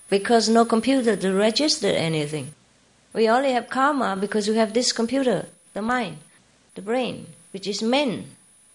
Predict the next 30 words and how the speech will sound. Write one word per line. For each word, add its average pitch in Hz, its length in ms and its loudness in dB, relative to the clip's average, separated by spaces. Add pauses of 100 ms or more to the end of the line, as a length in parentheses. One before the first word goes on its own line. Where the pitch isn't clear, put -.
(260)
to 190 120 -8
record 214 460 0
every 269 340 0
experience 196 800 -4
of 180 140 -8
the 180 80 -16
physical 214 500 -6
world. 180 420 -4
That's 202 200 -4
why 202 120 0
we 190 160 0
have 226 160 0
it. - 200 -10 (520)
Bad 233 180 2
or 220 120 2
good, 202 340 -2 (200)
we 190 140 -6
re-, 185 240 -6
register 196 580 -2
it 151 140 -6
in 156 100 -6
here. 147 260 -8 (200)
That's 196 220 -6
what 202 200 -2
we 202 100 -4
call 202 160 -4
karma. 208 480 -4 (520)
Karma 277 380 0
is 226 180 -2
what? 208 300 -4